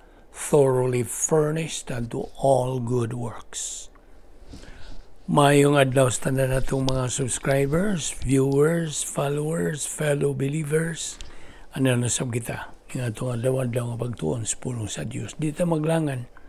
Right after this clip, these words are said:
Ikaw nga magtutuo na sayod ka na kung sa imong buhaton aron ikaw maandam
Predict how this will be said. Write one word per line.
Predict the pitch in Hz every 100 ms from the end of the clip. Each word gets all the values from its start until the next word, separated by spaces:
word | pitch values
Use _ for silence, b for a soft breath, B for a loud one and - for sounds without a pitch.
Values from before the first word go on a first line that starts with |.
| B B B B B B B B
Ikaw | 160 123 151 147
nga | 139
magtutuo | 139 123 - 131 - 135 139 135
na | 127
sayod | - 143 131 120
ka | 127 135
na | 135
kung | 135
sa | 113 143
imong | 143 127 123
buhaton | 107 135 156 - 135 135
aron | 127 131 127 139
ikaw | 123 - 139 131
maandam | 127 - - 151 143 120 120 117